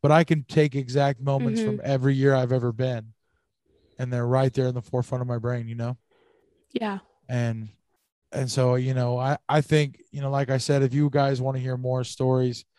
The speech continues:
Speaker 1: from Rec Crew or even just camp in general, let us know down below. Send us a message. Um, don't forget, like us on Facebook, Instagram, TikTok. It's Still a Church Kid Pod. We haven't posted anything on TikTok yet, but go ahead and follow us anyway.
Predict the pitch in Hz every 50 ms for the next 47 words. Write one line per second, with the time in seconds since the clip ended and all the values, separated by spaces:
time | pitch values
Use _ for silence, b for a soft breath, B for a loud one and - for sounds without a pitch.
0 | _ _ _ _ _ _ _ 127 117 113 131 143 143 135 - - - 147 139 139
1 | 139 135 131 123 120 127 131 135 131 127 123 120 123 - - 131 131 127 117 120
2 | 110 127 127 123 127 123 127 135 139 135 123 - - 120 120 120 120 117 120 120
3 | 120 113 113 113 120 127 127 127 123 123 113 - _ _ _ _ _ _ _ _
4 | - - - 139 135 127 117 - 113 113 120 123 127 - - 127 120 113 107 -
5 | - - _ _ _ _ _ _ _ _ _ _ _ _ - 120 120 117 113 110
6 | 113 110 - 151 151 139 - 147 135 143 151 151 147 - - _ _ _ _ _
7 | _ 135 143 139 139 - - 131 - 135 123 120 113 - 135 135 120 - 131 131
8 | - _ - 143 139 - - 131 123 131 135 131 131 127 123 120 - _ _ _
9 | _ _ _ _ _ _ _ - 147 135 - - 147 135 131 131 113 120 120 -
10 | - - 139 135 131 - - 135 127 - - - 131 123 - - 135 135 131 131
11 | 156 190 190 160 - 139 156 156 139 - 135 135 131 123 127 127 123 - - 135
12 | 120 - 127 123 - 131 131 131 113 135 143 175 180 170 151 - 120 - 127 127
13 | 127 123 123 120 - - 123 120 120 120 120 120 120 117